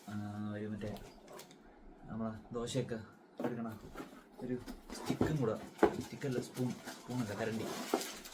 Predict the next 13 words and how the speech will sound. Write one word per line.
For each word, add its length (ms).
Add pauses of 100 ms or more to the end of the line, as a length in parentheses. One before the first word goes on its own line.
(880)
നല്ലത്. 340 (1400)
ഇതും 360 (640)
നോൺ 220
സ്റ്റിക്കാണ്. 440
ഇത് 160
അത്യാവശ്യം, 420
ആ, 100
ഇതിങ്ങനെ 380
വളയണൊക്കെ 500
ഉണ്ട് 140
കേട്ടോ. 200 (600)
കണ്ടോ? 180 (880)
വളയും. 420